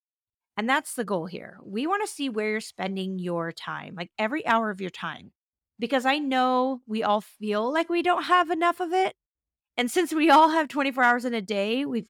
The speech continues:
got to rid that excuse and start taking responsibility for our own time. So step one, track your time. This is how we're gonna start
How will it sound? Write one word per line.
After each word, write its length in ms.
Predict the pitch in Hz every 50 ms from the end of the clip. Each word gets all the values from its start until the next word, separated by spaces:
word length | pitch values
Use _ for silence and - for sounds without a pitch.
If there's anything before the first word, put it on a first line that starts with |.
| -
got 300 | - 208 202 208 269 -
to 160 | - - 330 330
rid 220 | 277 285 262 208
that 120 | 220 208
excuse 760 | 202 202 196 - - - - - 214 208 208 247 311 311 - -
and 180 | - 247 226
start 220 | - - 220 226 -
taking 240 | 226 220 214 208
responsibility 800 | 196 190 - - - 180 180 180 - 185 185 180 180 175 175 180 180 -
for 160 | - 170 170
our 180 | 160 160 165 - -
own 260 | 160 160 160 160 160
time. 400 | 156 - - 151 - - - 180 - _ _ _ _ _ _
So 460 | - - - 202 180 175 170 170 170 -
step 360 | - - - - 233 247 -
one, 460 | - 240 208 196 196 190 185 185 - - _
track 400 | - - - - 170 165 185 -
your 80 | 240 240
time. 500 | 226 - 214 190 180 180 180 180 180 180 180 - -
This 240 | 170 175 175 - -
is 100 | 202 -
how 180 | - 214 208
we're 120 | 202 202 185
gonna 240 | 190 185 175 185
start 540 | 175 - - - - 175 165 165 170 175 -